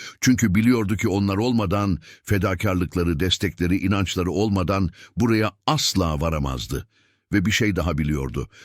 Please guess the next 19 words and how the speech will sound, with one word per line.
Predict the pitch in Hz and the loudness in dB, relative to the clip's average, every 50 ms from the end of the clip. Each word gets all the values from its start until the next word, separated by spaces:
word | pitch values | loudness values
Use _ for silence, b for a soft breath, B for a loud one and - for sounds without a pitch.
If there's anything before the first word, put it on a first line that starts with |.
| B B - | B B -2
Bazen | 113 120 131 131 104 123 117 113 | 0 0 0 2 0 2 2 2
öğrendiğin | 113 113 110 113 113 110 95 107 107 95 | 2 2 2 2 2 2 2 2 2 2
her | 82 - 113 127 135 113 | 2 2 2 2 2 2
şey | - - 127 123 135 135 110 b b b b b b - | 0 0 2 2 2 2 0 b b b b b b 0
işe | 113 98 - 131 123 | 2 2 4 2 2
yaramaz, | 113 107 101 101 98 101 110 113 110 90 80 - - _ - | 2 2 2 2 2 2 2 0 0 -2 -4 -6 -10 _ -2
amaçsız, | 98 104 104 101 98 - - - - 107 113 92 - - b b b b b b | 0 0 2 0 0 0 -2 0 0 0 0 0 -2 -4 b b b b b b
kaybolmuş | - - 117 131 127 104 110 110 107 110 107 - - | -2 0 0 2 2 0 0 0 0 0 0 -2 0
görünse | - 101 95 98 95 90 - 113 95 | 0 0 2 2 2 2 0 0 2
bile | 92 98 101 110 101 b b b b b b b _ | 2 2 2 0 -2 b b b b b b b _
anını | 104 107 101 95 95 92 92 90 69 | -2 0 2 2 2 2 2 2 0
bekler. | 73 71 - - 73 67 - - - _ _ _ _ _ _ - | -2 -4 -4 -4 -4 -4 -4 -6 -12 _ _ _ _ _ _ -2
O | 123 123 | 0 0
an | 120 120 117 110 87 | 0 0 0 0 2
birinin | 98 110 98 104 110 110 104 | 2 2 2 2 2 2 2
sana | - - 98 101 98 | 0 0 0 2 2
ihtiyaç | 90 80 - 104 104 95 92 - - | 0 0 0 0 -2 0 -2 -4 -2
duyacağı | 87 92 92 85 82 73 90 82 73 73 73 - - | 0 0 0 0 0 0 0 -2 -2 -2 -4 -4 -2
an, | 92 90 80 69 52 | 0 0 0 0 -2